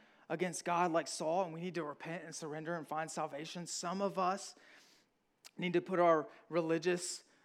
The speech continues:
belief and identity and tradition and the benefit we think we find out of that to the side for true belief and place our faith in Christ. And for those of us who believe, we need, in the power of the Holy Spirit, to allow the gospel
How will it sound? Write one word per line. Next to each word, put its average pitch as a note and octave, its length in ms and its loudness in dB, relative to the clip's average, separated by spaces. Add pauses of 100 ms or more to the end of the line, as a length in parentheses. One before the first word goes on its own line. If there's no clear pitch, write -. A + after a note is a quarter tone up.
(260)
belief E3 680 -2
and E3 100 -4
identity F3 720 -2
and E3 100 -10
tradition F3 720 -2
and D#3 300 -6
the C#3 80 -4
benefit F3+ 400 -4
we F3+ 100 -6
think F#3 240 -6
we F3+ 80 2
find E3 340 0
out D3 160 0
of F3 120 -2
that F3 280 0 (600)
to - 80 -14
the D3+ 80 -4
side E3 360 2
for E3 140 -4
true F#3 300 -4
belief D#3+ 340 -2
and D3+ 100 -8
place E3 220 -6
our D#3+ 60 -2
faith E3 260 -4
in D#3 80 -10
Christ. E3 560 -6 (800)
And D#3+ 80 -8
for F3 80 -2
those F#3+ 300 4
of F#3+ 80 2
us G3 200 2
who G3 140 2
believe, E3+ 460 0
we E3+ 160 -4
need, F3+ 240 0
in F3 120 -8
the D#3+ 60 -4
power E3+ 320 2
of F3 60 0
the D#3+ 80 0
Holy D#3+ 200 0
Spirit, E3 380 -4
to D#3+ 80 -6
allow D3 180 -2
the D3+ 100 -6
gospel C#3+ 540 -4